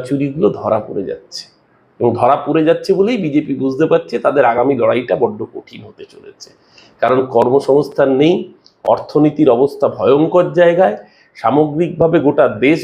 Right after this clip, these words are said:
বিপন্ন, ধর্মীয় মৌলবাদ বাড়ছে, লোকের হাতে চাকরি নেই, লোকের পেটে ভাত নেই। বিজেপির জেতার শেষ অস্ত্র এখন ভোটার লিস্ট, সেই দিকে নজর দিয়েছে তৃণমূল কংগ্রেস। বাকি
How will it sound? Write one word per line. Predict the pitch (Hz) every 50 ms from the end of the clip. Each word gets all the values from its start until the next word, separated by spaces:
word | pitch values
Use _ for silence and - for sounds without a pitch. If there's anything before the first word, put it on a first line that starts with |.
| 160 151
বিপন্ন, | 170 160 - 180 185 185 185 190 196 208 247 - - - - _ _ _ _ _ _ _ _ _ _ _ _ _ _ -
ধর্মীয় | 113 135 135 147 - 170 175 180 165 156
মৌলবাদ | 156 160 160 175 180 185 180 175 165 165
বাড়ছে, | 175 165 170 - - 214 202 190
লোকের | 156 139 - 160 160 147
হাতে | 151 - - 165 - -
চাকরি | 139 - - - 165 156 170 165 180
নেই, | 180 190 190 175
লোকের | 165 - - 165 160 -
পেটে | - 156 - 170 160 127
ভাত | 123 127 - - - - 175
নেই। | 196 226 285 381 - - _ _ _ _ _ _ _ _ _ _ _ -
বিজেপির | 123 131 127 147 143 - 143 127 113
জেতার | 135 131 131 - - - -
শেষ | - 131 131 - - 135
অস্ত্র | - - - - 180 226 277 170 - - _ - - -
এখন | - - 110 110 -
ভোটার | 113 95 - 110 92 76 67 71
লিস্ট, | 76 76 - - - - _ _ _ _ _ _ _ _ _ -
সেই | - 123 120 120
দিকে | 120 123 135 120 120
নজর | 117 117 127 123 113 110 110
দিয়েছে | 127 143 156 156 - 160 -
তৃণমূল | 165 156 160 160 160 160 156 156
কংগ্রেস। | 156 156 156 160 170 - - - _ _ _ _ _ _ _ -
বাকি | 110 104 - -